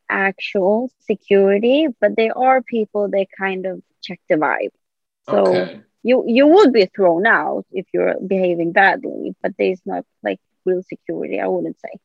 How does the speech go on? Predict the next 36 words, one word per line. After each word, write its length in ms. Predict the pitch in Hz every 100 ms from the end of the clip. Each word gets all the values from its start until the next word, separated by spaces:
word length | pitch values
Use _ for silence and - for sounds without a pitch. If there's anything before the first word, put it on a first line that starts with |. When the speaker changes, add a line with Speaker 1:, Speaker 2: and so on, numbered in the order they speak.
| _ _ _ _ _
Speaker 2:
Okay. 320 | 117 123 95 -
I 140 | 127
was 140 | 139 139
just 160 | 135
imagining, 500 | 131 113 110 110 101
like, 220 | 101 101 110
a 80 |
classic 640 | 101 - 101 101 110 92 -
bouncer, 680 | 95 95 95 92 87 80 _ _ _ _ _ -
but 180 | 95
fully 680 | - - - - 117 104 101
naked, 500 | 92 85 85 101 - - _
standing 480 | - - 104 95 95
at 160 | 90
the 60 | 90
door, 280 | 92 90 90
just 200 | 92 -
telling 260 | 98 - -
me, 140 | 320
Speaker 1:
<laughs> 0 |
Speaker 2:
"Not 60 | 190
Speaker 1:
No. 320 | 214 190 185
Speaker 2:
tonight, 260 | 190 190
pal." 200 | - 339
Speaker 1:
<laughs> 760 | - - _ - _ - - -
That 280 | 190 254 311
would 200 | 427 370
Speaker 2:
Um, 60 | 226
Speaker 1:
be, 260 | 220 214
like, 220 | 208 208 -
I 140 | 233 294
would 220 | 330 214 _
fuck 140 | 220 _
the 80 | 208
shit 240 | - 190 170
out, 180 | 165